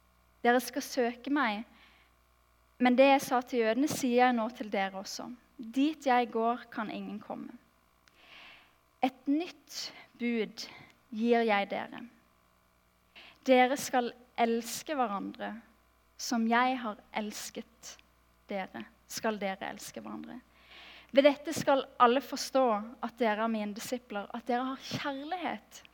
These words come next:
til hverandre.» Og så hopper vi. «Som far har elsket meg, har jeg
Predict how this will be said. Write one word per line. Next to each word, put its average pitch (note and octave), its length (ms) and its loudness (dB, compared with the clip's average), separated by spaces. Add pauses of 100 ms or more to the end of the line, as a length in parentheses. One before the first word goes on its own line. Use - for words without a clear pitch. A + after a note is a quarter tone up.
(100)
til C#4 180 -6
hverandre.» B3 460 -10 (2500)
Og B3 80 -10
så B3+ 80 -4
hopper B3+ 300 -6
vi. - 40 -4 (1200)
«Som D4+ 240 2
far F4+ 500 4
har D#4+ 200 -2
elsket - 560 0
meg, A#3 380 2 (1040)
har B3+ 160 4
jeg B3+ 360 6